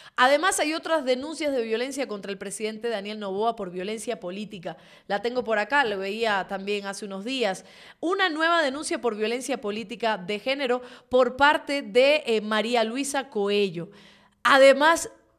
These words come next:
un ministerio de la mujer que no ha hecho nada y que lo único que está diciendo es avalar que la vicepresidenta Verónica Abad sea víctima de violencia política.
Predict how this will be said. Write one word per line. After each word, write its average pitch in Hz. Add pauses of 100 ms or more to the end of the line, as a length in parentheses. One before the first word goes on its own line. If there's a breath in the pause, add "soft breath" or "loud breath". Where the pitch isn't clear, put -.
(120)
un 320
ministerio 285
de 226
la 247
mujer 233 (200)
que 269
no 302
ha 349
hecho 294
nada 185 (360 soft breath)
y 208
que 254
lo 247
único 294
que 254
está 269
diciendo 269
es 254 (100)
avalar 240 (140)
que 233
la 202
vicepresidenta 208
Verónica 208
Abad 220 (320 soft breath)
sea 233
víctima 214
de 185
violencia 185
política. 165